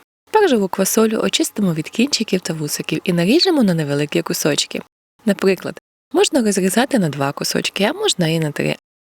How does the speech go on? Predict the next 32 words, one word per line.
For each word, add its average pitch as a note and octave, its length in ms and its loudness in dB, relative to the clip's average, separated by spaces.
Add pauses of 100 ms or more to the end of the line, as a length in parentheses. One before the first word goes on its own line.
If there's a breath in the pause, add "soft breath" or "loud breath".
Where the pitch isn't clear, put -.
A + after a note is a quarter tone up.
Але D4 100 4
якщо C#4 320 0
ви G3+ 100 2
зірвали F3+ 460 0
зовсім E3+ 400 -2
маленьку E3+ 340 -2
квасолину, G#3+ 580 0 (300 loud breath)
то A#4+ 180 2
не D4 60 6
розрізайте D#3 580 0
взагалі. D3+ 480 -6 (520)
Після F#4 280 2
розрізання F#3+ 600 0
помістимо D#4+ 540 -2
її D4 240 4
у - 60 -2
малу A3+ 280 4
каструльку G3+ 600 0
та A#3+ 200 0
залімо E3+ 500 0
чистою F#3 640 0
водою. C#3+ 400 -2 (540)
І A4+ 140 6
проварюємо G#3+ 720 0
на F3+ 200 2
середньому D#3 600 -2
вогні E3 440 -2
приблизно F#3 560 -2
п'ять D#3 260 -4
хвилин A#3 360 0
до E3+ 140 0
напівготовності. E3+ 1080 -4